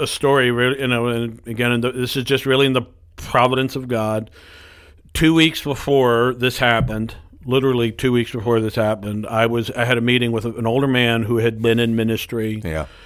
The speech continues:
Speaker 1: And he wa-, he has been spiritually depressed, really, for years because he was taken out of ministry.
Speaker 2: Okay.
Speaker 1: And, uh, he kind of feels like, "If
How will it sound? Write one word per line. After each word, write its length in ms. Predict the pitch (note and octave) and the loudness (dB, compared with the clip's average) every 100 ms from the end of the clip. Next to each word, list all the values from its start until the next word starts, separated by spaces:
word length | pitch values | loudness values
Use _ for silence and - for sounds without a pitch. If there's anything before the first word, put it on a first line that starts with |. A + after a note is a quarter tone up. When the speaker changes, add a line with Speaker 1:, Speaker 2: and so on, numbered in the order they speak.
| - - - - - _ _ _ _ | -20 -20 -20 -20 -20 _ _ _ _
Speaker 1:
And 720 | C#3 C3+ B2+ B2+ B2+ B2+ B2 | 0 4 4 6 4 4 2
he 160 | A#2 C#3+ | 2 4
wa-, 220 | D3 C#3+ | 6 6
he 200 | B2+ C#3+ | 6 4
has 240 | C#3 C#3 | 4 2
been 340 | C3 C3+ C3 B2+ | 4 2 4 2
spiritually 840 | - - - C#3 D3 D3 - C3+ | -2 -6 0 4 6 4 2 0
depressed, 680 | B2 A2+ - C3+ A#2 A2 - | 0 -2 2 4 4 2 -4
really, 260 | C3 C#3 A#2 | -2 0 0
for 160 | - | -2
years 680 | A2 A#2 B2 A2 G#2 G2+ - - - - - _ _ _ - | 0 2 2 2 -4 -10 -16 -20 -20 -20 -20 _ _ _ -12
because 800 | A#2+ A#2+ - B2+ A#2+ A#2 A#2 A2+ | -6 -4 0 4 6 6 4 0
he 100 | B2 | -2
was 100 | A#2 | -2
taken 260 | - B2 A#2+ | 0 0 2
out 140 | A#2 | 0
of 60 | A2 | 0
ministry. 580 | G#2+ G2+ - G2+ G2 F2 - | -4 -6 -8 -10 -12 -16 -12
Speaker 2:
Okay. 300 | E2 G2 E2 | -8 -4 -4
Speaker 1:
And, 460 | B2 A2+ G#2+ G#2 G2+ - | -2 -2 -2 -4 -8 -6
uh, 440 | G#2+ G#2 G#2 G#2+ | -6 -4 -6 -8
he 300 | - - A2+ | -10 -8 -8
kind 340 | A2 B2+ C3+ | -4 0 2
of 100 | C#3 | 2
feels 420 | - C3 C3 B2+ A2+ | 0 0 2 0 0
like, 340 | A2+ A#2 A2+ | 2 2 0
"If 120 | A#2 | -6